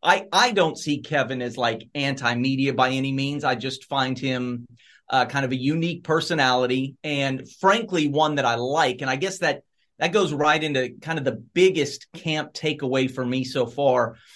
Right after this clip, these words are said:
I just really like watching these guys coach, you know, starting with Kevin. Um, I,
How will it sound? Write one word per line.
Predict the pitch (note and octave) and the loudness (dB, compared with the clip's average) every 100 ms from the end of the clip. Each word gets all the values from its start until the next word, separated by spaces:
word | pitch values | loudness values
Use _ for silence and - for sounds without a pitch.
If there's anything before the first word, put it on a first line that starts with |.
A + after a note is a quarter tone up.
| - _ - | -20 _ 0
I | A3 | 0
just | A3+ - | 0 -4
really | F#3 G3 F#3 | 0 2 4
like | D3+ C#3 | 2 2
watching | C#3 D3+ C#3+ | 2 0 0
these | C3+ C#3 | -6 -2
guys | C#3 A#2 | -2 -2
coach, | - C#3 A2+ G2 - | -4 -4 -4 -6 -10
you | B2+ | -4
know, | B2+ B2 | -2 -2
starting | - - G#3 E3 B2+ | -4 2 2 2 -2
with | A2 G2+ | -4 -10
Kevin. | - G#2+ G2+ G2+ A#2+ _ _ _ _ | -6 -4 -4 -10 -14 _ _ _ _
Um, | C3+ B2+ B2 A2+ G#2 G#2 - _ - | 2 6 6 4 -2 -6 -14 _ 0
I, | F#3 F#3+ | 0 0